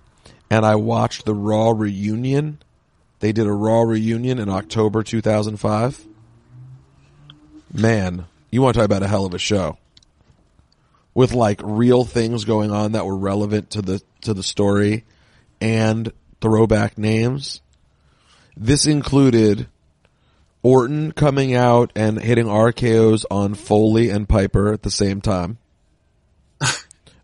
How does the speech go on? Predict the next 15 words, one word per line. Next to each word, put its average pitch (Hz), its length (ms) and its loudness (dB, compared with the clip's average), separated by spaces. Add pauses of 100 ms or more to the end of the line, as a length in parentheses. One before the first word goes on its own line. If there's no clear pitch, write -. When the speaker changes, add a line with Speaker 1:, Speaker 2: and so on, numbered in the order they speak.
Speaker 1:
Um, 110 540 4
Speaker 2:
Love 117 260 -2
it. 113 180 -4 (320)
Speaker 1:
it 117 140 4
included 120 680 2 (120)
Austin 107 760 0 (500)
giving 113 640 0
stunners 117 840 0
to - 140 -4
the 107 160 0
entire 110 640 2
McMahon 104 500 -2
family, 98 520 -2
including 101 500 0
Linda. 98 400 -4